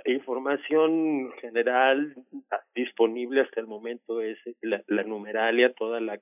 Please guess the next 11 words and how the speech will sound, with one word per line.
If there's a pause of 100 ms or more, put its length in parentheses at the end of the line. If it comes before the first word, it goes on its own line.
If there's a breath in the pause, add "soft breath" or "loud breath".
(120)
que,
eh, (100)
comentabas, (100)
Miguel
Ángel,
a-, (340)
a-,
hace
un
momento
es,